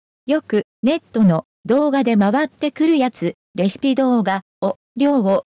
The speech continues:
的確に守って作ってるんですよ。」と、近況を報告した。これに京本が、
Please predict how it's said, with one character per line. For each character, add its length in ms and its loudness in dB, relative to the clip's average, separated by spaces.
的 260 -6
確 260 -2
に 180 4
守 300 2
っ 20 -10
て 300 -6
作 180 -14
っ 20 -20
て 280 0
る 120 4
ん 60 4
で 140 0
す 120 -4
よ。」 200 0
と、 160 -2
近 240 -4
況 320 2
を 40 2
報 240 0
告 220 -4
し 160 -4
た。 200 -8
こ 100 0
れ 140 0
に 180 -2
京 280 0
本 320 0
が、 160 -2